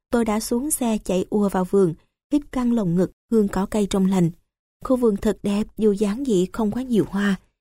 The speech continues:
chỉ có những luống hoa diên vĩ tím, các loại hoa cúc trắng tinh và những bông hoa vàng mọc đầy trên cỏ. Ngôi nhà thân quen của ông nằm đó mấy chục năm trời.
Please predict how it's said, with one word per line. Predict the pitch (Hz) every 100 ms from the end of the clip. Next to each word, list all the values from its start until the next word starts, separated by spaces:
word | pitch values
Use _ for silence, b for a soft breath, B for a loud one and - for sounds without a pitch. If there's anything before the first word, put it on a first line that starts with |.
| _ -
chỉ | 226
có | 254 240 262
những | 320 220 226
luống | 240 247 311
hoa | 262 240 220
diên | 240 233 220
vĩ | 202 202
tím, | - 233 285 392 _ _ _
các | - 247
loại | 214 180
hoa | 208 202
cúc | 240 247
trắng | - 233 294
tinh | 240 220 202 b _
và | 233
những | 214 208 285
bông | 226 214
hoa | 220
vàng | 208 208 175 165
mọc | 190 175 -
đầy | 190 175 156
trên | 180
cỏ. | 180 185 156 196 311 - _ _ _ _ -
Ngôi | 196
nhà | 190
thân | - 214 190
quen | 214 202
của | 202
ông | 233 214
nằm | 214 175
đó | 196 214 285
mấy | 254 247
chục | 320 233
năm | 220 208
trời. | 190 196 180